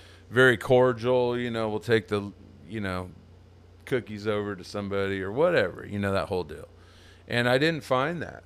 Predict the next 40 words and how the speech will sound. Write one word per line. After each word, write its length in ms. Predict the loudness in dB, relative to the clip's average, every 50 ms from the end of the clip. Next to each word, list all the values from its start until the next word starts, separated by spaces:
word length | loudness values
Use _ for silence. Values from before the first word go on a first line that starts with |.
| -20 -20 -20 -20 -16 -10
And 420 | -6 -4 -2 -2 -2 -4 -6 -8 -14 -16 -20 -20 -18 -18 -18 -18 -20 -20 -20 -20 -20 -20 -20 -20 -20 -20 -20 -20 -20 -20 -20 -20 -20 -20 -20 -20 -12 -2
I 60 | 2
have 140 | 2 2 2
this 120 | 0 -4
cocktail 520 | 0 4 4 4 4 4 2 0 0 0 0
sign, 440 | 0 -2 -2 -2 -2 -2 -4 -4
this 180 | -4 -6 -2 0
old 180 | 2 2 2 0
forties 360 | 0 2 2 2 2 -2 -4
cocktail 440 | 0 2 2 2 2 0 -2 -2 -2
sign 320 | -2 -4 -4 -4 -4 -6
up 160 | -8 -8 -10 -10
in 80 | -12
the 60 | -10 -10
shop, 420 | -4 -2 0 2 2 0 0 -2
and 200 | -6 -10 -10 -12 -16 -20 -20 -20 -20 -20 -20 -20 -20 -18 -6
I'd 180 | -4 -4 -2 2
work 280 | 4 4 4 4 2 -2
in 120 | -2 -2
here, 300 | -2 0 0 0 0 0
and 120 | -2 -2
one 200 | -2 -2 -2 2
day 180 | 4 6 6 6
a 80 | 4 4
lady 320 | 2 0 0 0 -2 -4
stopped 360 | -6 -2 0 0 0 0 -2
by, 200 | -2 -2 -2 -2
and 160 | -4 -6 -10
she 100 | -12 -14
turns 300 | -8 -4 -4 -4 -2 0 2
out 140 | 2 2 0
she's 220 | -4 -12 -12 -8
my 100 | -8 -6 -6
neighbor 380 | -4 -4 -4 -4 -4 -4 -6 -8
from 220 | -8 -10 -12 -10
just 240 | -8 -8 -10 -8 -4
down 200 | -4 -4 -2 -2
around 220 | -4 -4 -4 -6 -8
the 40 | -10
corner. 400 | -10 -10 -8 -8 -8 -8 -10